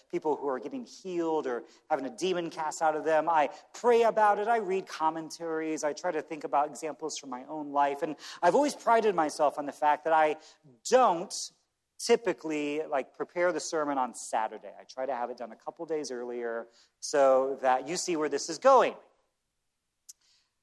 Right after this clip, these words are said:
The words of the sermon did not hit the page until six A M this morning. Not out of lack of preparation. The preparation was the same,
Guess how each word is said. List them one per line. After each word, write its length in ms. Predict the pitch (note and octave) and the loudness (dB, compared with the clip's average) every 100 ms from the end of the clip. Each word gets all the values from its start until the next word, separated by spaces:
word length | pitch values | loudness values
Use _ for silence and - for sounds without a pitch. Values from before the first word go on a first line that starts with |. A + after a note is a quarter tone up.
| _ _ _ _ _ _ _ D3+ | _ _ _ _ _ _ _ 2
The 500 | G3+ G3+ A3 G#3 - _ | 8 8 6 -2 -12 _
words 500 | F3 G3 D4+ D4+ A3+ | -8 0 2 4 2
of 120 | F3+ | 0
the 100 | F3 | 0
sermon 460 | - - B3 A#3+ A3+ | -4 -2 0 0 -2
did 180 | F3+ F3 | -6 -4
not 420 | G3+ A#3+ A3 - | 2 2 2 -4
hit 380 | - A3 A#3 - | -6 -2 -2 -4
the 80 | E3 | -8
page 480 | _ G#3 G#3 G3 | _ -4 -4 -4
until 240 | F3 D3 D3 | -10 -14 -16
six 420 | - - - - | -14 -16 -18 -10
A 240 | F#3+ E3 | -8 -6
M 200 | D3+ C#3+ | -8 -8
this 200 | B2 - | -10 -12
morning. 280 | A2+ G#2 - _ _ _ _ _ _ _ _ _ - | -16 -20 -20 _ _ _ _ _ _ _ _ _ -6
Not 360 | G#3+ D4 B3 - | 6 6 6 4
out 160 | A#3+ B3 | 4 4
of 180 | F#3+ | 2
lack 260 | F3 F#3+ - | 2 2 2
of 160 | E3+ - | -8 -2
preparation. 640 | E3 E3 F3 G3+ - D#3 | -2 0 -2 -2 -4 -6
The 80 | C#3+ | 2
preparation 640 | C4+ B3+ G3+ G#3+ - F3 | 2 4 2 2 -2 -6
was 160 | D3 B2+ | -8 -8
the 80 | |
same, 540 | - B3+ F3 A#2+ C3 | -6 -4 -4 -6 -14